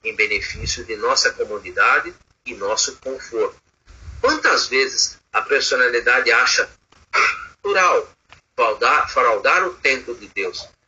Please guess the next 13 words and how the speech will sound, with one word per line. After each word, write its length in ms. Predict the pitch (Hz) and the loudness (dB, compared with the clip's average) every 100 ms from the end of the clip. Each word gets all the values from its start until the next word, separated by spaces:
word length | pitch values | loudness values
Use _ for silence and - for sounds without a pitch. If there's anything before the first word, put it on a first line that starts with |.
| - | -4
trocando 420 | - - - 180 | 0 0 2 2
a 80 | 170 | 4
justiça 760 | - 117 - - - - - 110 | 2 -2 -6 -6 -2 0 2 0
e 160 | 117 | 2
a 60 | 113 | 0
retidão 640 | 113 120 - 127 160 202 - - _ - | 2 -4 -6 -2 0 0 -2 -18 _ 0
por 260 | 254 208 | 2 2
lucros 540 | 156 196 - 165 - - | 0 -6 -6 -8 -6 -8
incontestáveis 1400 | 247 302 _ 202 - - - - 156 160 110 101 - - - _ | -14 -16 _ -12 -4 -2 0 0 2 2 0 -6 -8 -14 -20 _
de 80 | 117 | 0
sensações 840 | - 113 104 101 - 147 170 - | 2 2 2 2 2 0 0 0
e 40 | |
emoções? 760 | 95 - - 240 254 - - | -2 -2 0 2 2 0 -6